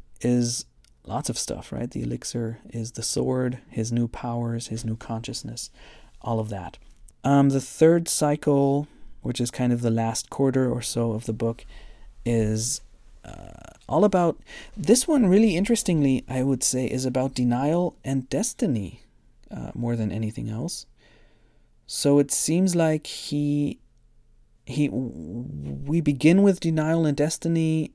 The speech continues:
sort of together, but sort of not, because he's so frustrated with her and with all of her explanations and with the fact that the sword doesn't work the way he wants it to work, that he just runs off and leaves her behind.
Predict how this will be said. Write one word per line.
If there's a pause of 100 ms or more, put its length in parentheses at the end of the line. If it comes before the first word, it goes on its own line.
(680)
sort
of
together, (760)
but
sort
of
not,
because
he's
so
frustrated (540)
with
her (800)
and
with
all
of
her
explanations (100)
and
with
the
fact
that
the
sword
doesn't (160)
work
the
way
he
wants
it
to
work, (960)
that
he
just
runs
off
and
leaves
her
behind.